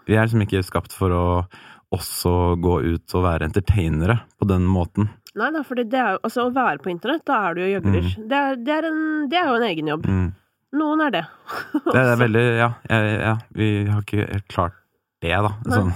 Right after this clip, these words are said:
Speaker 1: nei.
Speaker 2: Jeg har funnet ut at jeg er litt gjøgler, på en måte,
Speaker 1: Ja.
Speaker 2: inni meg. <laughs> Men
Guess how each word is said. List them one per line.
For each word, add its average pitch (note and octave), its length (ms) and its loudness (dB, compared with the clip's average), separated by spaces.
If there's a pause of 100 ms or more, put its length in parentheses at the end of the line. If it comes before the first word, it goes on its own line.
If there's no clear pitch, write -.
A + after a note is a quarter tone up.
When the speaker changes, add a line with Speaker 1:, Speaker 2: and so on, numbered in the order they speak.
(100)
Speaker 1:
nei. G2 140 0 (360)
Speaker 2:
Jeg A#3+ 100 -4
har C4+ 60 0
funnet E4+ 240 0
ut G#3+ 100 -2
at A3+ 120 0
jeg G#3 160 0
er E3+ 240 0
litt F#3+ 120 -2
gjøgler, G3 380 -2 (220)
på - 80 -4
en A3+ 40 0
måte, A3+ 220 -2
Speaker 1:
Ja. - 180 -2
Speaker 2:
inni - 160 6
meg. E4+ 480 2
<laughs> A#3+ 220 0
Men D#4 200 0